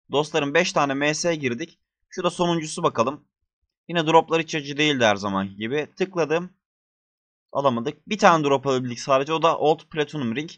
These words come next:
Bu da iki M, üç M falan yapar. Ama büyük ihtimalle kırdırırız bunu. Neyse, devam edelim. Şuradan Old Roll çekiyoruz. Artık Dual Old Roll alacağız abi.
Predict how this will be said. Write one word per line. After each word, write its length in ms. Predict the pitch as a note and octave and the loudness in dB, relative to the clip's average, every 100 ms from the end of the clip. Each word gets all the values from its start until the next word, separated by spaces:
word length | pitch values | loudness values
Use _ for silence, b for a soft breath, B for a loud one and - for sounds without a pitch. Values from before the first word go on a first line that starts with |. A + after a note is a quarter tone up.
| _ _ _ _ - | _ _ _ _ -8
Bu 120 | C3 | -2
da 100 | D3 | -2
iki 260 | D3+ - C3+ | -2 -4 -4
M, 60 | C3 | -4
üç 120 | C3 | -4
M 120 | C3+ | -4
falan 280 | C3 C3+ C#3 | 0 2 2
yapar. 460 | G#2+ - C#3+ D3 _ _ - | 0 0 0 0 _ _ -10
Ama 160 | D3+ | -4
büyük 120 | D#3 | -4
ihtimalle 340 | C#3+ A#2 G#2+ A#2+ | -4 -2 -2 -2
kırdırırız 540 | B2+ A#2 A#2 A#2 F#2+ | -6 -8 -6 -6 -6
bunu. 260 | G2 C3 - _ - | -6 -6 -8 _ -8
Neyse, 240 | C#3+ A#2 | -6 -2
devam 280 | A2 A2+ G#2+ | 2 4 2
edelim. 300 | F2+ E2+ E2 _ _ _ _ | -4 -10 -16 _ _ _ _
Şuradan 500 | - D#3+ C3 D#3+ - | -6 0 2 2 2
Old 260 | C3+ C#3 B2 | 2 2 2
Roll 120 | C#3+ | -2
çekiyoruz. 460 | C#3 B2 C#3 C#3+ - | -2 -4 -2 -2 4
Artık 360 | C3+ B2+ A2 | 4 4 -4
Dual 220 | B2 C3+ C3 | 6 6 6
Old 280 | C3+ C3 C#3 | 2 0 2
Roll 120 | D3+ | 2
alacağız 380 | - A2 F#2+ G2+ | 2 -2 -2 -4
abi. 220 | F2 D#2+ | -6 -8